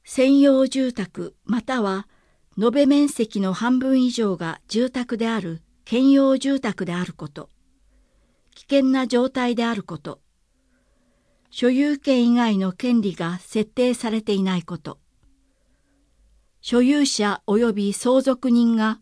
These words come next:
複数いる場合、所有者及び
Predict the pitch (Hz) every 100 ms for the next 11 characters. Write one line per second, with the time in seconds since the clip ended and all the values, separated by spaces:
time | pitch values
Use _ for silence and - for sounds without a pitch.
0 | _ - 285 269 - 294 220 185 170 165
1 | 156 147 _ _ _ _ _ _ _ _
2 | _ _ - _ _ _ _ _ - -
3 | 254 285 302 277 196 185 - 202 226 214
4 | 185 185